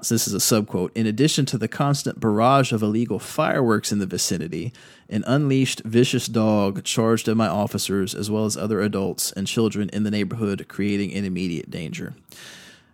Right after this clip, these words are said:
So again, we have the charging at the children, even though earlier they said it only came at the officers.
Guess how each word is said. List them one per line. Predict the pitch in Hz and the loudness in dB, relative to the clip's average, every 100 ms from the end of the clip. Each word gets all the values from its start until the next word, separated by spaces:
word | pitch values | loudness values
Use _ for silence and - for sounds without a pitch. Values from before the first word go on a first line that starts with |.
| _ | _
So | - 104 101 - | 0 2 2 0
again, | 107 110 104 101 120 - _ - - - - | 0 2 2 0 -6 -10 _ -20 -20 -14 -2
we | 104 | 0
have | 107 104 98 90 - - 110 | 2 2 2 0 -4 -6 0
the | 101 95 92 85 - | 0 0 -2 -4 -4
charging | - 120 117 113 | 4 6 6 4
at | 110 | 0
the | - | 4
children, | 147 131 98 92 107 - | 6 6 6 0 -2 -2
even | 107 104 | 0 0
though | 98 | 2
earlier | 104 107 107 | 2 4 4
they | 104 101 | 2 2
said | 101 | 2
it | 101 | 2
only | 98 95 | 2 0
came | - 101 | 0 0
at | 104 | 0
the | - | -2
officers. | 98 98 - - - - | 0 -2 -4 -6 -8 -10